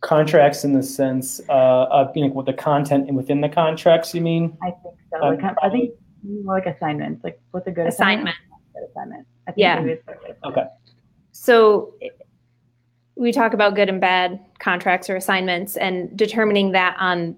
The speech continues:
Speaker 3: the interview. So if you're interviewing with somebody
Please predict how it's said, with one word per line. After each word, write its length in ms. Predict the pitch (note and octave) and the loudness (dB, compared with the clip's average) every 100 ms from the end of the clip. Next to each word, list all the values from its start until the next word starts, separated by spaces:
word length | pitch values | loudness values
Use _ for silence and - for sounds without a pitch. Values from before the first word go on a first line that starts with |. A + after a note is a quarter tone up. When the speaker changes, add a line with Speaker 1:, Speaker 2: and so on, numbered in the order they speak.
| - | -4
Speaker 3:
the 260 | G3+ G3+ | -2 0
interview. 400 | F#3+ F3+ D#3+ - - | 2 0 -2 -6 -8
So 280 | - G#3 F#3 | -2 0 2
if 200 | G#3 A3+ | 2 2
you're 120 | G#3+ | 2
interviewing 580 | A3+ A#3 A#3 G#3+ G3+ F#3+ | 4 4 4 4 4 2
with 100 | F#3 | -2
somebody 600 | F#3 F3+ F3 E3+ E3+ F3 | -2 -2 -2 0 -2 -4